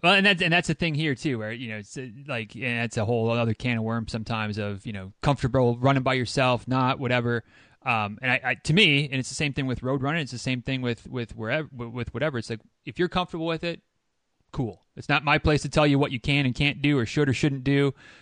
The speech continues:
Uh, you know, if, if you only wanna run with, with other people,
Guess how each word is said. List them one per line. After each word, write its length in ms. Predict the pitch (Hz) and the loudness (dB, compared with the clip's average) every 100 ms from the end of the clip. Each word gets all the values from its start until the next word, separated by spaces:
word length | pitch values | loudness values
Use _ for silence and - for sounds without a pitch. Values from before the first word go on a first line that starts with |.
| _ | _
Uh, 300 | - 113 107 107 | -4 -2 0 -2
you 140 | 120 | -4
know, 220 | 104 98 - | -4 -6 -10
if, 260 | 117 113 - | -10 -10 -8
if 200 | 113 - | -6 0
you 260 | 120 120 120 _ _ _ - - - | 2 2 -2 _ _ _ -20 -8 0
only 200 | 135 139 | 2 4
wanna 200 | 135 139 | 2 2
run 160 | 135 143 | 2 0
with, 220 | 139 - | -2 0
with 180 | 139 - - 135 | -2 -2 -4 0
other 140 | 139 | 2
people, 380 | 147 147 202 | 2 2 0